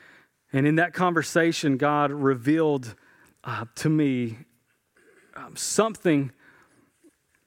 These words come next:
about myself that I'd never dealt with. And I, I, at the end of the conversation, went and talked to my wife, Whitney, and, and,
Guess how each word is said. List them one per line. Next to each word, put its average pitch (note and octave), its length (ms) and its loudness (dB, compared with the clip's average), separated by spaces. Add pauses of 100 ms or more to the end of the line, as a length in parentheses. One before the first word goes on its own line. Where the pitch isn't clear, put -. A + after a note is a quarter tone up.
about E3+ 580 0
myself D#3 600 0
that C#3+ 160 2
I'd C3 220 2
never D3 260 2
dealt C#3 380 -2
with. G2+ 400 -16 (1000)
And C3+ 320 0
I, C3+ 520 2
I, F#2+ 60 -4
at F3 160 -2
the D#3+ 60 4
end F3 60 4
of E3 60 -2
the - 60 -12
conversation, D#3+ 480 0
went E3 140 -2
and - 20 -20
talked D#3+ 220 -2
to D#3+ 60 -2
my D3 100 0
wife, C#3+ 300 0
Whitney, D3+ 340 2
and, C3 140 0
and, A#2+ 300 -2